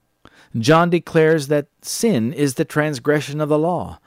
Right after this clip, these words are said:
If there were no law, there would be no sin. Those who claim to love Christ, while at the same time they refuse to obey him,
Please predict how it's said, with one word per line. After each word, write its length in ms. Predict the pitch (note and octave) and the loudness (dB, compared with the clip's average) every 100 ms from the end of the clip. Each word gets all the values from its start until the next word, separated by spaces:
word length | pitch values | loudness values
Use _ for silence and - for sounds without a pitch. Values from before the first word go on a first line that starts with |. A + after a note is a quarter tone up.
| - - | -20 -4
If 160 | C#3 - | 0 4
there 140 | B2+ | 4
were 200 | B2 C3+ | 6 4
no 140 | C3 C3 | 4 4
law, 380 | C3 G#3 F3+ | 4 4 4
there 180 | C#3 C3+ | 2 2
would 140 | C3 B2 | 0 0
be 120 | B2 | -2
no 140 | A2+ | -2
sin. 480 | G#2+ G3 D#3+ D#2 - - - - | -2 -2 -4 -6 -14 -20 -20 2
Those 340 | B2+ F3 F3 | 4 6 4
who 100 | G3 | -2
claim 280 | D3+ D#3+ D#3 | -2 -2 0
to 80 | C#3 | 0
love 280 | C3+ A2+ | 0 -2
Christ, 420 | - F#3+ G3 A2 - | -4 -2 -2 -2 -2
while 200 | C3+ C3+ | 0 0
at 80 | B2 | -2
the 100 | B2+ | -6
same 360 | - G3 G#3 | -4 -2 -2
time 280 | F3 F3 E3+ | -2 -4 0
they 100 | C#3 | 0
refuse 540 | B2 A#2+ - G#3+ G#3+ - | 0 -2 -2 0 0 -2
to 160 | D3 | 0
obey 300 | A2+ D#3 G#3+ | 0 2 0
him, 300 | D3 G2+ G#2+ | 0 0 -2